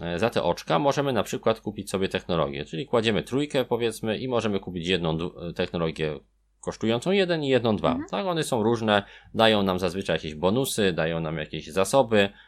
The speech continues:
Speaker 1: W momencie, kiedy je aktywujemy. Więc to jest ten zakup technologii.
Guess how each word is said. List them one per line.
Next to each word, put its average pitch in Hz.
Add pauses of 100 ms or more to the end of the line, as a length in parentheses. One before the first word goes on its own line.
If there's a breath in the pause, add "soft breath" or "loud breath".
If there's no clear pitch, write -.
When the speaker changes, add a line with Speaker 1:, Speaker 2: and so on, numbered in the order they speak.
(260 loud breath)
Speaker 1:
W -
momencie, 101
kiedy 90
je 87
aktywujemy. 90 (200)
Więc 98
to 135
jest 131
ten 104
zakup 101
technologii. 92